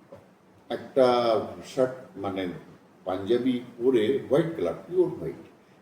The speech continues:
এত হোয়াইট, মানে আমি আজ পর্যন্ত কোনোদিন আমি দেখিনি যে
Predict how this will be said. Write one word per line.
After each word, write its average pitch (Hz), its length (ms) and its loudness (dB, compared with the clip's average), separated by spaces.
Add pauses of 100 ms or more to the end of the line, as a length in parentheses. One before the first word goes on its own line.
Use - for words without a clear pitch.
(200)
এত 107 240 -6
হোয়াইট, 160 400 4 (800)
মানে 139 260 0
আমি 147 340 0 (360)
আজ 120 180 0 (120)
পর্যন্ত 156 320 -4
কোনোদিন 131 640 -2
আমি 123 240 0 (580)
দেখিনি 165 440 0
যে 139 180 0